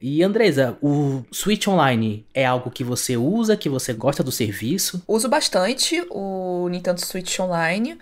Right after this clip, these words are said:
Speaker 2: principalmente porque, como no canal eu jogo muito com os pessoal do chat e tudo, então, assim, eu uso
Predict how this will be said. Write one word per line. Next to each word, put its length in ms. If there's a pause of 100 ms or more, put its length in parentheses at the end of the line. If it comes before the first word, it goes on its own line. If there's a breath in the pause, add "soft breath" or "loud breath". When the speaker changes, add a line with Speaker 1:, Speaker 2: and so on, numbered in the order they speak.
Speaker 2:
principalmente 480
porque, 320
como 680
no 120
canal 320
eu 80
jogo 400
muito 280
com 120
os 120
pessoal 260
do 80
chat 600
e 40
tudo, 280
então, 160
assim, 260
eu 100
uso 300